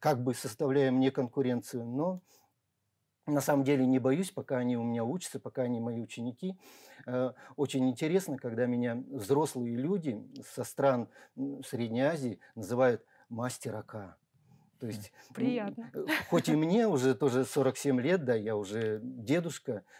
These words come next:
Speaker 1: м, у меня есть внучка, старшая дочь, мне два года подарила назад. Но тем не менее,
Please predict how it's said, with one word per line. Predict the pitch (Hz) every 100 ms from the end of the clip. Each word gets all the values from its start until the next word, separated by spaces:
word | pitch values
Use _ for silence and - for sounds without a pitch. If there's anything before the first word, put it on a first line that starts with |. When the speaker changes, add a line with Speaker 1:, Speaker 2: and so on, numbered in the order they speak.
| -
Speaker 1:
м, | 120 135 - 113
у | 104 107
меня | 104
есть | 98 92
внучка, | 104 113 151 - 123 95
старшая | - 113 - 95 98
дочь, | 117 135 -
мне | 107 104 95 95 _ - -
два | 107 101
года | 110 101
подарила | 110 110 127 160 135 117
назад. | 107 98 104 - - -
Но | 131 143
тем | 156 147 143
не | 147
менее, | 180 208 165 107